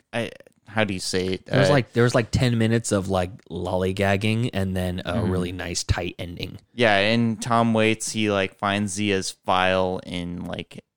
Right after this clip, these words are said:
Speaker 1: the
Speaker 2: Does
Speaker 1: Heaven
Speaker 2: nothing.
Speaker 1: Archives
Speaker 3: What does he
Speaker 1: or
Speaker 3: do with
Speaker 1: whatever.
Speaker 3: it?
Speaker 2: He does
Speaker 3: He just
Speaker 2: nothing
Speaker 3: takes
Speaker 2: with
Speaker 3: it.
Speaker 2: it, yeah.
Speaker 1: I think what he does with it is, like, he's just like, "Oh, I'm gonna prove this guy to live life."
Speaker 2: Get
Speaker 1: And he
Speaker 2: reassigned.
Speaker 1: manipulates,
Speaker 3: Okay.
Speaker 1: he manipulates reality for him to live.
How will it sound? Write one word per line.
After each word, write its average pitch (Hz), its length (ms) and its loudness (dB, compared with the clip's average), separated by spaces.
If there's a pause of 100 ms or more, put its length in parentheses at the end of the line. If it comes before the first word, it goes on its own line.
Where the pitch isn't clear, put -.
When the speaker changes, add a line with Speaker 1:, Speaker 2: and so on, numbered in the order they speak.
(120)
Speaker 1:
the 82 160 -14
Speaker 2:
Does - 160 -8
Speaker 1:
Heaven 98 340 2
Speaker 2:
nothing. 95 40 0
Speaker 1:
Archives 95 400 2
Speaker 3:
What 98 60 8
does 98 140 4
he - 100 6
Speaker 1:
or 104 60 4
Speaker 3:
do 101 100 4
with 104 80 8
Speaker 1:
whatever. 107 160 6
Speaker 3:
it? - 60 6
Speaker 2:
He - 40 4
does 110 160 4
Speaker 3:
He 143 100 4
just 135 120 4
Speaker 2:
nothing - 160 2
Speaker 3:
takes 127 140 0
Speaker 2:
with - 180 -4
Speaker 3:
it. 82 240 -4
Speaker 2:
it, - 40 -14
yeah. 80 240 -8
Speaker 1:
I 123 80 4
think 160 240 4
what 147 140 6
he 123 100 4
does 104 300 4
with 113 220 2
it 110 180 2
is, 98 220 -4
like, 92 280 -2
he's 101 220 -4
just 95 240 -8
like, 92 200 -2
"Oh, 95 40 2
I'm 113 300 4
gonna 101 180 0
prove 95 300 -6
this - 580 -6
guy 90 300 0
to 90 320 -6
live 87 560 -10
life." 85 160 -4
Speaker 2:
Get 85 120 -2
Speaker 1:
And - 80 0
he - 120 0
Speaker 2:
reassigned. 92 500 -2
Speaker 1:
manipulates, 98 800 0
Speaker 3:
Okay. - 80 -10
Speaker 1:
he 117 100 2
manipulates 104 800 0
reality 90 720 -4
for 92 160 -4
him 87 220 -6
to 87 100 -8
live. 85 400 -8